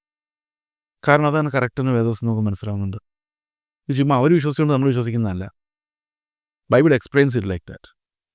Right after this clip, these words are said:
അപ്പോൾ ക-, അപ്പം നുറുക്കൽ, അപ്പം നുറുക്കൽ സി എസ് ഐക്കാർ പറയുമ്പോൾ അത് വിശുദ്ധ സംസർഗം, കർത്താവിൻ്റെ കൂട്ടായ്മയാണ്. കർത്താവ് ഒരു കൗദാശികമായ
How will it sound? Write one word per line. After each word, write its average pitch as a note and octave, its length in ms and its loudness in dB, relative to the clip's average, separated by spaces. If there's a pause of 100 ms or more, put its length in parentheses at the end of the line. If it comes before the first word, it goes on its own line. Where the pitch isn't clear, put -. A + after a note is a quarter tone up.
(340)
അപ്പോൾ D3+ 220 6
ക-, D3 180 6
അപ്പം C3 220 4
നുറുക്കൽ, G2+ 260 0 (720)
അപ്പം C3+ 200 2
നുറുക്കൽ C3+ 300 2 (160)
സി - 100 -2
എസ് C3 160 2
ഐക്കാർ B2+ 240 6
പറയുമ്പോൾ A#2+ 300 2
അത് A2+ 80 0
വിശുദ്ധ A2+ 340 -6
സംസർഗം, A2 480 -2 (180)
കർത്താവിൻ്റെ A#2 500 0
കൂട്ടായ്മയാണ്. G2+ 560 -6 (1900)
കർത്താവ് B2+ 420 4
ഒരു B2 120 0 (1000)
കൗദാശികമായ C3 800 6